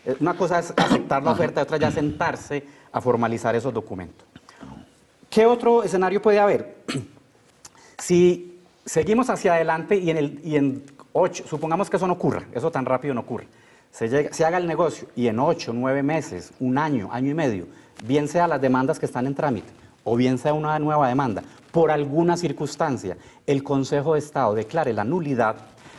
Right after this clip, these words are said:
hay una tesis vigente en el Consejo de Estado que es la siguiente. Cuando se declara la nulidad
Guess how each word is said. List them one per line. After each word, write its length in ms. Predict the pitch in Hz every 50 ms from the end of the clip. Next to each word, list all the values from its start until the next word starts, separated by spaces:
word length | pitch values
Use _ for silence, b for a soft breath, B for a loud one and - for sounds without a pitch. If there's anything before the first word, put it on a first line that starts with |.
| b b b
hay 140 | - 151 165
una 200 | 175 180 170 170
tesis 580 | 202 196 175 - - 135 131 131 - - - - - _ _ _ _ _ _ _ _ _ _ _ _
vigente 460 | - 104 110 107 - 180 175 175 175
en 60 | 170
el 100 | 156 143
Consejo 320 | 143 135 123 113 131 127 151
de 40 | 147
Estado 260 | - - 127 123 123
que 80 | -
es 40 | 135
la 80 | 127 131
siguiente. 400 | - 113 92 98 90 85 - b b b b b b b b b b
Cuando 240 | - 117 120 117 113
se 100 | 104 123
declara 400 | 117 113 - - 170 175 175 190
la 140 | 185 165 139
nulidad 600 | 131 131 131 131 123 113 113 113 110 147 131 -